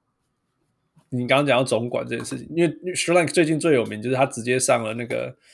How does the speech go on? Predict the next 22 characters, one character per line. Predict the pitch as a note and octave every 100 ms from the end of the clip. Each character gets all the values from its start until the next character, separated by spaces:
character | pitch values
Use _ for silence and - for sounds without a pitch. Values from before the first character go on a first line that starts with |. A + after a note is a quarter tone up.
| - - _ _ -
Atlanta | B2 B2+ C3+ C3 A#2+ A2
的 | A2+
那 | A2+ A#2
个、 | A2 A2 A#2 B2 C3 B2+
那 | C3
个、 | A#2 G#2+ A#2
那 | C3
个 | A#2 A#2 B2+ E3 _ _ _ _ - D3+
radio， | C#3 C#3+ B2 A2+
那 | D3+
个、 | C3+ B2 - - -
哦， | B2 -
中 | B2 A#2+
文 | A2+
不 | A2
要 | A2+
哭， | - A#2+ _ _ _ _ _ -
那 | C#3
个 | C3 B2+
在 | - E3 D3
地 | E3+ C#3
的， | C3 A#2+ A#2+ B2